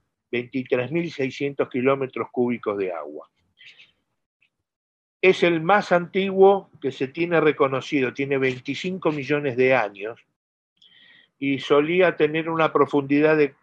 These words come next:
tres a cinco mil metros. La actual, la parte más profunda actual es mil seiscientos metros, y la media es setecientos cuarenta y cinco. Eh, esto se, la sedimentación fue ocupando,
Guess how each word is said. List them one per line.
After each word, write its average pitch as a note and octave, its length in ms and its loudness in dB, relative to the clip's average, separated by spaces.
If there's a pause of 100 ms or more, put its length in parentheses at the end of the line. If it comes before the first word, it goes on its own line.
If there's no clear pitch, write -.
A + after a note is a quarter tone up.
(100)
tres E3 500 -2 (120)
a B2 100 -4
cinco C3+ 400 -4
mil C#3 240 -6
metros. F2+ 600 -8 (440)
La B2+ 220 2
actual, F3 720 2
la A2+ 200 -4
parte C#3 340 0
más C3 160 0
profunda C3+ 480 -2
actual B2+ 440 0
es - 220 -12 (360)
mil C3+ 160 -6
seiscientos D3 680 -2
metros, D#3+ 520 -2 (340)
y A#2 120 -6
la B2 160 2
media D#3+ 440 0
es - 80 -8
setecientos C3+ 640 -2
cuarenta A2+ 420 0
y G#2+ 40 -14
cinco. F#2 560 -8 (800)
Eh, G#2+ 300 -2 (160)
esto C#3 320 0
se, B2 280 -2 (600)
la A2 160 -2
sedimentación B2 960 -2
fue D3 220 2
ocupando, C3+ 880 2